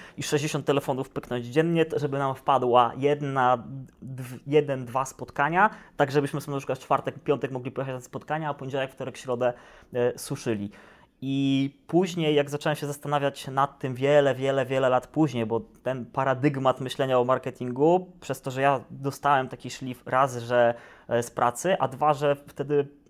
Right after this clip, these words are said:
poszedłem na studia, po tym jak wróciłem z zagranicy, poszedłem na studia, które były kierunkiem marketingowym. I jak mówiłem, co studiuję, to wszyscy mówili: „Aha, gry i zabawy”. Tak, tak, gry i zabawy. No i t-, tak się właśnie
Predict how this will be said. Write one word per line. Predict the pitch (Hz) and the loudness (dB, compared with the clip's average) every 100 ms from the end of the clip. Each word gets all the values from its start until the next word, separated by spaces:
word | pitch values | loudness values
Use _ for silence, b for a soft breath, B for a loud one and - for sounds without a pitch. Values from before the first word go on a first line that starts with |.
| _ | _
poszedłem | - - 147 143 | -14 -8 -6 -6
na | 139 | -6
studia, | - 147 127 127 | -8 -8 -6 -6
po | 131 | -6
tym | 127 | -8
jak | 123 | -8
wróciłem | 127 123 131 127 120 | -10 -10 -6 -6 -8
z | 117 | -10
zagranicy, | 127 120 127 143 - | -10 -8 -8 -8 -10
poszedłem | 143 139 | -10 -8
na | 135 | -8
studia, | - 131 127 131 | -12 -6 -4 -4
które | - 127 | -8 -12
były | 123 127 | -8 -10
kierunkiem | - 131 131 131 123 | -10 -12 -8 -10 -4
marketingowym. | 123 123 123 123 120 120 80 - B B B B B B _ | -4 -2 -6 -8 0 0 -2 -12 B B B B B B _
I | 123 | -4
jak | 131 127 | -4 -2
mówiłem, | 143 143 139 | -6 -4 -4
co | 123 | -6
studiuję, | 131 165 233 196 | -10 -6 2 2
to | 180 | 0
wszyscy | - - | -10 -8
mówili: | 151 - | -4 -2
„Aha, | - 175 | 0 2
gry | 139 185 | 4 2
i | |
zabawy”. | 175 185 180 123 165 175 B B _ | 2 6 6 6 2 -2 B B _
Tak, | 233 226 | 6 8
tak, | 226 170 | 8 8
gry | 175 180 | 8 6
i | |
zabawy. | 160 135 113 101 | 6 6 6 4
No | 113 196 190 | -2 2 2
i | 185 | 2
t-, | 196 | -6
tak | - 170 | -6 -6
się | - 165 | -2 0
właśnie | 143 151 151 143 143 | 0 -2 0 4 4